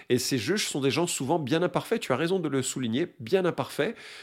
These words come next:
dont le comportement n'est pas acceptable, mais Dieu a pitié aussi du peuple, et il fait quelque chose qui est petit, mais qui montre qu'il n'a pas oublié son peuple et qui prépare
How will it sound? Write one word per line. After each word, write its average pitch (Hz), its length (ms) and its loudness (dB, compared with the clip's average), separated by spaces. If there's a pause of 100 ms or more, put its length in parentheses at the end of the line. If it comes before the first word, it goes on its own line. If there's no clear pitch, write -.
(140)
dont 165 200 12
le 196 120 10
comportement 139 640 2
n'est 110 80 2
pas 104 240 0
acceptable, 165 640 -2 (560)
mais 110 100 -2
Dieu 123 640 4
a 113 80 -6
pitié 127 320 -4
aussi 120 240 -2
du 110 80 -4
peuple, 110 380 -2
et - 20 0
il 98 60 -2
fait 165 160 0
quelque 151 240 0
chose 175 280 2
qui - 120 2
est 143 40 8
petit, 165 500 2 (1080)
mais 110 340 0
qui - 140 -10
montre 135 260 0
qu'il 107 100 -8
n'a 107 60 -2
pas 123 140 -2
oublié 113 240 0
son 113 160 -2
peuple 175 260 0
et 117 60 -2
qui 113 160 -10
prépare 127 560 -4